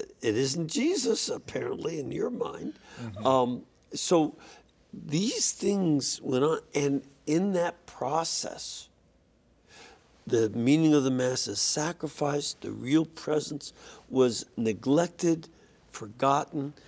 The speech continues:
Speaker 1: and even got to points where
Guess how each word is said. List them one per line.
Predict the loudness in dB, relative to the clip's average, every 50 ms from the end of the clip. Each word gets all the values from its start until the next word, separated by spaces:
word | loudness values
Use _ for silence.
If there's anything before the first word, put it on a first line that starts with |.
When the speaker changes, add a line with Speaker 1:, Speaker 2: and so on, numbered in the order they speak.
| -20 -20 -20 -20 _ _ _ 0
Speaker 1:
and | 2 4 4 6
even | 6 6 6 4 4 4
got | 4 2 2 0 0 -2
to | -4 -4
points | -4 -4 -8 -2 2 2 4 4 2 -2 -6 -14 -16 -20 -20 -20 _ -2
where | 0 2 2 2 0